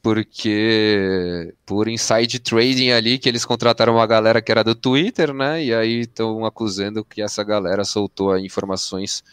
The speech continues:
internas, segredos internos aí, e propriedade intelectual, né, do Twitter para o Threads.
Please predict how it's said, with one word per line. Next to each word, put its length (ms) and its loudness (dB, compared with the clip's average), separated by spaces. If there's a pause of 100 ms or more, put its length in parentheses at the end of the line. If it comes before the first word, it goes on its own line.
(280)
internas, 640 0
segredos 500 -2
internos 680 0
aí, 320 -2 (720)
e 1000 -6
propriedade 460 0
intelectual, 720 0
né, 100 -6
do 120 -6
Twitter 580 -8
para 180 -2
o 40 -4
Threads. 720 -8